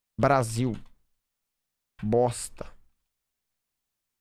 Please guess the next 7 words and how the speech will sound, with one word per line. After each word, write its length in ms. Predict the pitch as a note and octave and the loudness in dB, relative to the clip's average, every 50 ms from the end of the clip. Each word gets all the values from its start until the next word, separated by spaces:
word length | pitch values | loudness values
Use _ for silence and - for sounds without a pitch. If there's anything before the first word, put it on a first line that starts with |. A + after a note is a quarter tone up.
| _ _ _ _ _ _ _ _ _ _ _ _ _ _ _ _ _ _ _ _ _ _ _ _ _ _ - - - | _ _ _ _ _ _ _ _ _ _ _ _ _ _ _ _ _ _ _ _ _ _ _ _ _ _ -20 -14 -6
Presidente. 920 | A2 A2+ A#2+ A2+ A#2 G#2+ E2+ - C#2+ D2+ D#2+ - - - - - - - - - - _ _ _ _ _ _ _ - - - | -2 -2 -2 -2 -2 -4 -4 -4 -4 -4 -4 -6 -8 -10 -12 -12 -12 -14 -16 -20 -20 _ _ _ _ _ _ _ -20 -16 -4
Trouxa. 600 | - C3 C#3+ C#3+ - - - - - - - - - _ _ _ _ _ _ _ _ _ _ _ _ _ _ _ _ _ _ _ _ - | 0 2 2 2 2 -2 -4 -4 -4 -6 -10 -18 -20 _ _ _ _ _ _ _ _ _ _ _ _ _ _ _ _ _ _ _ _ -8
Conhece, 340 | - G#2+ G#2 G2 - - - | -4 -2 -2 -2 -2 -2 -2
né? 60 | A2+ A2+ - - _ - - - _ _ _ _ _ _ _ _ _ _ _ _ _ _ _ _ _ _ _ _ _ _ _ _ _ _ _ _ _ _ _ _ _ _ _ _ _ _ _ _ _ _ _ _ _ _ _ _ | -4 -4 -4 -14 _ -20 -20 -20 _ _ _ _ _ _ _ _ _ _ _ _ _ _ _ _ _ _ _ _ _ _ _ _ _ _ _ _ _ _ _ _ _ _ _ _ _ _ _ _ _ _ _ _ _ _ _ _
Perder 640 | - A#3+ C4+ B3+ F3 C#3+ D#3+ D#3+ D3 A#2+ G#2+ G2+ - - - - - - - _ _ _ _ - | 4 6 6 6 8 8 10 10 10 8 6 2 -2 -6 -12 -18 -20 -20 -20 _ _ _ _ 0
a 80 | C3+ | 0
vida, 440 | B2 A2+ B2+ C3+ B2 G#2+ A#2 F#2 F#2+ | 2 4 2 2 2 4 2 0 0